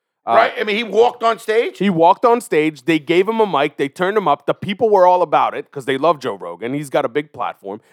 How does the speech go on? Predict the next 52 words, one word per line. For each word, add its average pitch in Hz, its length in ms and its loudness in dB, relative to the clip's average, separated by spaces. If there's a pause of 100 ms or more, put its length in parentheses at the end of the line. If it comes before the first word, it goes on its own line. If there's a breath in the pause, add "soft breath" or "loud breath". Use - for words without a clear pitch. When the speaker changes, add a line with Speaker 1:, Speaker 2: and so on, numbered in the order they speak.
(100)
Speaker 1:
Now, 160 260 0 (100)
Mencia 160 480 -4
was 156 160 -4
bigger, 147 480 -2
and, 113 140 -10
and, 131 200 -8
you 127 60 -8
know, 123 100 -4
I'm 110 60 -10
putting 127 200 -8
quotes 131 260 -4
in 107 60 -16
here, 98 100 -14
bigger 139 480 -4 (280)
than, 127 340 -6
uh, 101 460 -4
Rogan 233 260 4
Speaker 2:
Wait, 214 60 -8
Speaker 1:
at 180 60 -12
the 185 60 -8
time. 180 80 -6
Speaker 2:
Mancini, 202 340 -12
that's 220 240 -8
not 269 180 -4
the 220 80 -10
guy 202 180 0
you 196 120 -2
see 185 220 -2
on 156 180 0
YouTube 170 480 -8
all 123 200 -4
the 104 100 -16
time. 104 480 -8
Speaker 1:
I 135 100 -12
don't 226 120 -6
know 226 80 -2
if - 100 -6
he's - 140 -20
got 87 140 -16
a - 40 -20
Speaker 2:
There's 196 180 2
Speaker 1:
YouTube 190 120 -2
Speaker 2:
another 226 360 0
Speaker 1:
channel. 165 80 -6
Speaker 2:
guy 139 280 0
on 135 160 -6
YouTube 131 480 -8
who's 135 80 -6
Speaker 1:
His 143 120 -6
name 170 140 -2
Speaker 2:
funny. 156 340 0
Speaker 1:
is - 60 -18